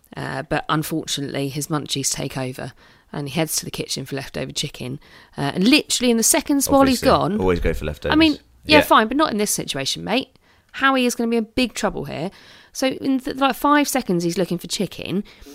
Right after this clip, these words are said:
Speaker 1: Claude wakes up and Seal goes, "Oh, this is what happen-, happening now. You know, this is what the guys are doing." And Claude, quite rightly,
Speaker 2: Yeah.
Speaker 1: becomes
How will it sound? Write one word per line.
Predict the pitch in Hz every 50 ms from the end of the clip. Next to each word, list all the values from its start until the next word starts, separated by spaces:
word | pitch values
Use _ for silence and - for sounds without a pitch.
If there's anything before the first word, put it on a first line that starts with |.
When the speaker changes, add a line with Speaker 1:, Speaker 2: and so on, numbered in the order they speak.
| 285 - _ _ _ _ _
Speaker 1:
Claude | - - 302 294 285 -
wakes | 165 151 - - -
up | 170 -
and | - -
Seal | - 202 185 180
goes, | - 190 180 180 - -
"Oh, | - 233 214 214
this | 220 208 -
is | 226 208 -
what | 220 214
happen-, | - 220 - 180 - 156 - -
happening | 202 202 - 165 147 143
now. | 143 143 160 190 196 - _ -
You | - 175
know, | 170 170
this | 190 190
is | 185 -
what | 196 -
the | -
guys | - 180 190 175 165
are | 160
doing." | - 123 123 135 147 160 - - - - - - _
And | - 202
Claude, | - - 285 277 262 247
quite | - - 349 359 311
rightly, | - 202 170 160 - - 127 131
Speaker 2:
Yeah. | 160 92 -
Speaker 1:
becomes | - 185 147 147 147 147 - -